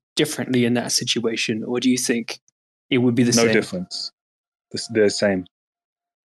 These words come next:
Speaker 2: The same. I know that 'cause it's happened in the past.
Speaker 1: She
Speaker 2: It's what
Speaker 1: was
Speaker 2: killed her.
Speaker 1: sitting on the, she was sitting in carriage C of the East
Speaker 2: That's why
Speaker 1: Midlands.
Speaker 2: she's dead.
Speaker 1: I see. Oh,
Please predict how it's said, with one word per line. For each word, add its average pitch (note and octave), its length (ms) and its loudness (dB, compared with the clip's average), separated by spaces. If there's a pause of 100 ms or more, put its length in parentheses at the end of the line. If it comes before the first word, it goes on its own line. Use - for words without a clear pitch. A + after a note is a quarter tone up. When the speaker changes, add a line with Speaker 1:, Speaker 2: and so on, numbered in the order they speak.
(500)
Speaker 2:
The - 80 -6
same. G2 300 2
I G#2+ 80 2
know A2+ 160 4
that G2+ 160 2
'cause G2+ 120 -6
it's G2+ 120 -10
happened G2+ 240 -4
in F#2 40 -6
the F2+ 80 -12
past. - 460 -6 (1120)
Speaker 1:
She - 200 2
Speaker 2:
It's C#3 60 6
what C#3 60 6
Speaker 1:
was A#2 120 2
Speaker 2:
killed A2 200 4
her. C3 60 2
Speaker 1:
sitting B2 120 0
on A#2+ 200 -2 (180)
the, C#3+ 140 -10 (160)
she - 160 0
was B2 100 2
sitting C3+ 240 2
in B2 140 0
carriage A#2+ 440 0
C A#2 340 -2 (760)
of C3 260 -4
the B2+ 120 0
East C3 300 4
Speaker 2:
That's C3 140 4
why G#2+ 80 4
Speaker 1:
Midlands. A2 260 2
Speaker 2:
she's - 0 -
dead. G2+ 220 4 (800)
Speaker 1:
I B2 80 -2
see. G#2 360 -2 (460)
Oh, A#2+ 380 0